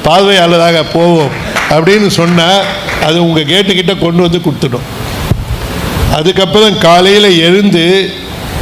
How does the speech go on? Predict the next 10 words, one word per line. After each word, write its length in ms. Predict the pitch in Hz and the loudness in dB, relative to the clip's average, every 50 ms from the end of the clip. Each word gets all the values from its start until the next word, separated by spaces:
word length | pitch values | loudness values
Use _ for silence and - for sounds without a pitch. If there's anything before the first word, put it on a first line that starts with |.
| - - - - - | -4 -2 0 2 2
நீங்க 680 | 143 156 175 185 180 170 156 165 165 180 185 185 - - - - 143 | 2 2 2 0 0 0 0 2 2 2 0 0 -2 -4 -6 -4 -4
அட்டானமஸ் 680 | 147 127 - 208 220 220 220 208 196 180 - 175 170 | -2 0 0 2 2 2 2 2 0 0 0 -2 -2
சிஸ்டத்துல 400 | - - - 180 175 - 180 160 147 - - | -2 -2 -4 -4 -2 -2 -2 -2 -2 -2 -2
போட்டீங்கன்னா 800 | 175 180 165 - 185 180 160 151 147 147 151 156 170 185 185 175 - - - - - - - - - | -2 -2 -2 -2 -2 -2 0 0 0 0 0 2 0 0 -2 -2 -6 -8 -10 -12 -12 -10 -8 -4 -2
நீங்க 220 | - 156 165 165 156 | 0 0 2 2 0
என்ன 280 | 156 165 190 214 226 | 0 2 2 2 2
சின்ன 360 | 214 220 - 196 175 196 208 | 2 0 0 0 0 0 0
தப்பு 320 | 202 - 190 165 147 190 190 | 0 0 -2 -2 0 0 0
பண்ணாலும் 480 | 160 185 175 170 180 180 185 196 196 | 0 0 2 2 2 2 2 2 0
சரி, 320 | 180 - 175 165 165 151 | 0 -2 -2 -2 -2 -4